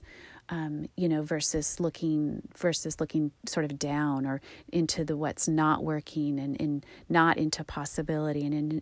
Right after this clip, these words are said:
and into discouragement. So the word light helped them to focus and remember the position of that they wanted to hold for the coming year. And I encourage all of us to do this because the power of choosing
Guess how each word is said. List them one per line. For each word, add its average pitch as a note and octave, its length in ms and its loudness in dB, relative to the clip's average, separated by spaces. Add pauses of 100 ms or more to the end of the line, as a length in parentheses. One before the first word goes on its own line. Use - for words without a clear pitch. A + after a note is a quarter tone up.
and D3+ 160 0
into D#3+ 300 0
discouragement. D#3 920 -2
So E3 380 4 (320)
the F#3 100 6
word E3+ 240 4
light E3 480 2
helped - 460 -4
them D#3+ 380 2
to - 180 -2
focus - 600 0
and D#3 140 0
remember D3+ 720 -2 (540)
the F3 100 4
position D#3+ 880 2
of E3 220 -2
that C#3 140 -4 (100)
they G3 240 8
wanted D#3 400 2
to E3+ 120 -4
hold B2 380 -2
for - 160 -4
the D3 120 0
coming D3 420 0
year. - 300 -2 (520)
And B3+ 140 10
I C#4 60 12
encourage E4+ 680 6
all C4 220 4
of C#4 100 4
us C4 200 4
to A#3+ 120 0
do G#3 260 2
this G#3+ 260 0
because - 480 -2
the F#3+ 140 -2
power C4+ 640 0
of A3+ 200 -2
choosing G#3 640 0